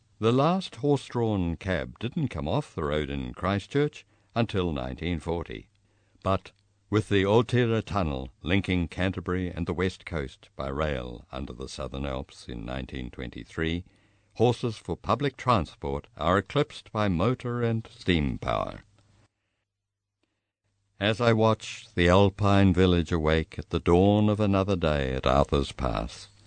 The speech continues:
I see two cyclists set out on the road to Christchurch.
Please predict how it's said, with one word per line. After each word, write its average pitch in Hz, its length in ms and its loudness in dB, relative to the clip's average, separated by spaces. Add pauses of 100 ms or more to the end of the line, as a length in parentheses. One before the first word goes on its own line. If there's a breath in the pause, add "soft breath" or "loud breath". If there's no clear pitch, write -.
(460 soft breath)
I 78 100 4
see 117 600 4
two 180 220 8
cyclists - 920 0
set 95 280 2
out 90 200 6
on 90 120 4
the 92 100 6
road 85 460 2 (160)
to 92 120 -4
Christchurch. - 840 -6